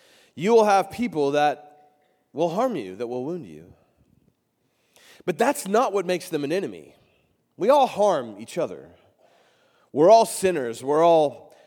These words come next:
like bowling balls of knives, rolling around, just poking and prodding and bothering and harming one another.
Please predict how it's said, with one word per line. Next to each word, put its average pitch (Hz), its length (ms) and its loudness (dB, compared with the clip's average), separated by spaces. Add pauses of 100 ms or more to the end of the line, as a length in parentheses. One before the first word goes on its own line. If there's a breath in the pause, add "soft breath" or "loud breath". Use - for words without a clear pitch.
(140 soft breath)
like 139 240 -2
bowling 165 400 0
balls 151 280 2
of 120 140 -8
knives, 120 480 -4
rolling 160 440 6
around, 147 340 2
just - 240 -16
poking 185 520 2
and 127 140 -8
prodding 147 500 0
and 117 140 -10
bothering 143 560 0
and 117 80 -10
harming 143 460 -2
one 107 120 -8
another. 82 460 -16